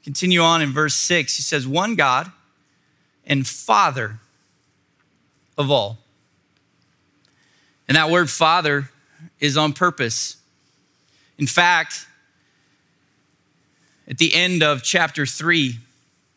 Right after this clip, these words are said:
Paul says, "For this reason I kneel before the Father, from whom every family in heaven and on earth derives its name."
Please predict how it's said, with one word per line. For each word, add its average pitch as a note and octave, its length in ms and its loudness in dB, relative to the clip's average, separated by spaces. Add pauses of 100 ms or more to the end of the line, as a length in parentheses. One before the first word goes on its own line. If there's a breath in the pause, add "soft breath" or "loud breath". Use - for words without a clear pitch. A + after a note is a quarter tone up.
(2000)
Paul D#3+ 180 4
says, D#3 280 0
"For D3+ 120 -2
this D#3 220 -2
reason D#3 280 0
I C#3 120 2
kneel D3+ 240 0
before C#3+ 420 -4
the A#2+ 80 -4
Father, A#2+ 760 -2 (880)
from F3+ 400 2
whom D3+ 560 0
every D#3+ 400 0
family D#3 800 -4 (500)
in C#3 140 -4
heaven C3+ 460 0
and C3 120 -2
on C3+ 140 -2
earth C#3 300 0
derives B2 680 -2 (720)
its C3+ 240 0
name." B2+ 500 -2